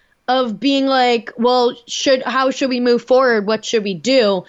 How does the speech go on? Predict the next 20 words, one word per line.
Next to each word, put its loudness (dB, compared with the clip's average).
But -2
don't 2
even 0
get 0
to 0
any, 0
any 0
sort 0
of -2
thing. 0
And -2
Noah 2
just -4
gets, 0
like, -2
offended -2
sort 2
of 4
that, -2
like, -2